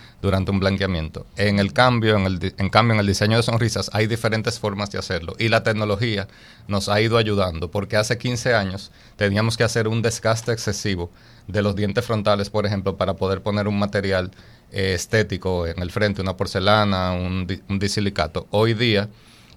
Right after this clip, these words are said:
Eh, con el, con el diseño digital, se hacen desgastes mínimos y en algunos casos ni siquiera necesita desgaste, dependiendo de la posición del diente del paciente. Pero sí, en orden de, de conservación, el blanqueamiento es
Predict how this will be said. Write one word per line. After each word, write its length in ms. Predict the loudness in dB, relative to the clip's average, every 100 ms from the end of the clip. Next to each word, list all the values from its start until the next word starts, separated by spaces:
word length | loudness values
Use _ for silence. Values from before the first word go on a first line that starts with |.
| -8
Eh, 260 | -2 -2 0
con 240 | 2 2 2
el, 260 | 0 -2 -2
con 140 | -2
el 100 | 0
diseño 340 | -2 -2 0 0
digital, 520 | 0 -2 0 0 -2 -14 -20
se 220 | -8 0 2
hacen 260 | 2 0
desgastes 560 | -2 0 -2 0 -4 -2
mínimos 400 | -2 -2 -4 -2
y 80 | 0
en 120 | 0
algunos 360 | -2 -2 -4 -2
casos 460 | -4 -4 -10 -10
ni 160 | -4 -4
siquiera 340 | -2 2 4
necesita 440 | 4 2 -2 0 0
desgaste, 480 | 0 -2 -6 -6 -6
dependiendo 580 | -2 -2 0 0 0
de 200 | 2 2
la 180 | 2 0
posición 420 | -2 -6 -4 -2
del 140 | -2 -2
diente 240 | -2 -2
del 120 | -4
paciente. 460 | -4 -8 -10 -12 -16 -20 -20 -20 -4 6
Pero 220 | 8 8
sí, 380 | 6 2 2 -2 -14 -20 -20 -2
en 180 | 0 4
orden 400 | 4 4 2 4
de, 460 | 4 4 4 2
de 180 | 0 -2
conservación, 800 | 0 0 0 0 0 2 0 0
el 160 | 0 2
blanqueamiento 680 | 2 0 0 0 0 0 -2
es 260 | -4 -10